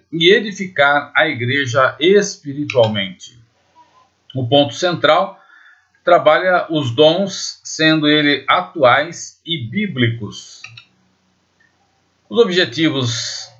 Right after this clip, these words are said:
eh, desta lição estão aqui caracterizados como conscientizar-se de que os dons espirituais não são para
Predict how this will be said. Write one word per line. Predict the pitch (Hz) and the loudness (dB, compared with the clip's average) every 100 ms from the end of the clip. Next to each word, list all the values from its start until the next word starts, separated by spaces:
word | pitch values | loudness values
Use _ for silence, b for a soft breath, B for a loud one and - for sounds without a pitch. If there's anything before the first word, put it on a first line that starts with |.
| _ _ _ | _ _ _
eh, | 127 127 | 2 2
desta | 120 131 131 120 120 120 117 | 2 0 0 -2 2 4 2
lição | 165 - 160 208 | -4 0 0 0
estão | - 160 | 0 0
aqui | 131 117 127 | 0 -2 -2
caracterizados | 127 123 120 147 175 143 151 - - | 0 0 -2 -2 0 2 0 0 -6
como | 165 147 127 117 b b _ | -4 -2 -4 -8 b b _
conscientizar-se | 226 254 247 - 202 190 156 147 123 156 175 - 135 | 2 4 2 0 -2 -2 -4 -2 2 2 0 -6 -12
de | |
que | 123 175 | -12 -6
os | 185 131 113 | -4 -4 2
dons | 175 220 190 | 2 2 -2
espirituais | 180 - 143 117 113 139 151 113 - - _ _ _ 147 | -6 -8 -10 -4 2 2 2 -2 -14 -20 _ _ _ 0
não | 214 254 | 2 2
são | - 185 196 190 | 2 2 2 4
para | 196 202 208 202 - | 4 6 4 4 0